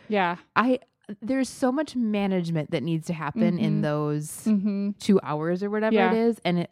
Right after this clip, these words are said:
Speaker 2: everybody's tired. Like,
Speaker 1: Mm-hmm.
Speaker 2: why is it so hard? What's
Speaker 1: Mm-hmm.
Speaker 2: working for you?
Speaker 1: Well,
Speaker 2: Do tell.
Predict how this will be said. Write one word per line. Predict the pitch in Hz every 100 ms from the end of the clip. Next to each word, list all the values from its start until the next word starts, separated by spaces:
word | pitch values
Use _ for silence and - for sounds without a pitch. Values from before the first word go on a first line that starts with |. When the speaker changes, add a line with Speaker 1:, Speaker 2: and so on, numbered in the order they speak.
| -
Speaker 2:
everybody's | 170 202 214 240
tired. | - 170 165 160 165 196
Like, | 208 196 202
Speaker 1:
Mm-hmm. | 202
Speaker 2:
why | 180 180
is | 277
it | 302
so | - 277
hard? | 233 170 170 170 180 -
What's | 233 214 220
Speaker 1:
Mm-hmm. | 214
Speaker 2:
working | 226 - 233
for | 214
you? | 196 156 160 165 _ -
Speaker 1:
Well, | 220 208 208 208
Speaker 2:
Do | 180
tell. | 185 143 139